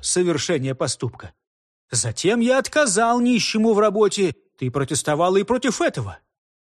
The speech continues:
Затем я вздумал убить бродягу. Ты не дала мне заснуть целую ночь, пропитав угрызениями каждую пору моего тела.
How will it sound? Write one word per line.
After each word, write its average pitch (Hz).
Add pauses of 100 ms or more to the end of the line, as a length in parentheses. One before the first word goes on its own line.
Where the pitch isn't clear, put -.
(120)
Затем 160
я 214
вздумал 247
убить 294
бродягу. 185 (480)
Ты 147
не 156
дала 170
мне 190
заснуть 180
целую 240
ночь, 226
пропитав 175
угрызениями 208
каждую 175
пору 208
моего 202
тела. 143